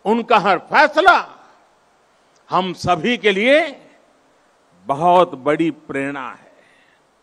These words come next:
उनके जैसे फौलादी इरादों वाले व्यक्तित्व के लिए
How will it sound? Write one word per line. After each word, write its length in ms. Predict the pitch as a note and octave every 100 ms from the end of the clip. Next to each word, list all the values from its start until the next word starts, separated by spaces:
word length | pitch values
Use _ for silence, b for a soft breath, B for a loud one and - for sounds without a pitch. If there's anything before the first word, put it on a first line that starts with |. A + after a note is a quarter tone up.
| _ _ _ _ _ _ _ _ _ _ _ _ _ _ -
उनके 380 | D#3+ E3 E3 C#3
जैसे 640 | D3+ E3 E3 G3 G3+ - _ _ _ _ _ _ _ _ _ _ _ _ -
फौलादी 640 | F#3+ G#3 A3+ B3 C4 C#4+ D4
इरादों 640 | A3+ A3 G#3 G#3+ A3 A3
वाले 300 | G#3 G3+ F#3+
व्यक्तित्व 560 | E3+ F3+ - G#3 - F3
के 140 | E3
लिए 540 | D#3+ G#3 B3+ B3+ -